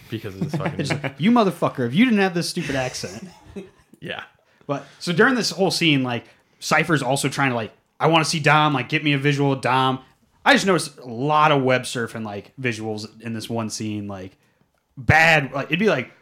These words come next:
Speaker 2: if I were to ask my mom, like, "Hey, Mom, what would a web, like, you surfing the web look like?"
Speaker 1: Hmm.
Speaker 2: This is what it would be.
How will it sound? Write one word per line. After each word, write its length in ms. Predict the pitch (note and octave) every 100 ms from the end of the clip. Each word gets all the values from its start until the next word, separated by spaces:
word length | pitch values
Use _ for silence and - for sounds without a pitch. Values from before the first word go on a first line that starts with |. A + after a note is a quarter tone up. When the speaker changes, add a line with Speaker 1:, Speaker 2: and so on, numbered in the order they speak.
| _ _
Speaker 2:
if 140 | C#3 D3+
I 100 | D#3+
were 60 |
to 40 | D3+
ask 100 | C#3+
my 80 | C3
mom, 280 | A#2+ B2 B2
like, 140 | A2
"Hey, 240 | - B2+ G2
Mom, 200 | A2+ G#2+
what 120 | D#3
would 80 | G#3+
a 60 | C#3+
web, 380 | G#2+ A#2+ B2+ -
like, 240 | A#2 G2+ -
you 160 | - D3+
surfing 280 | - E3+ C#3
the 80 | A#2+
web 180 | A#2+ A2
look 140 | A#2+
like?" 120 | -
Speaker 1:
Hmm. 120 | A#2 G#2+
Speaker 2:
This 180 | A#2+
is 80 | A#2
what 140 | A2+ G#2+
it 80 |
would 120 | G2+
be. 100 | F#2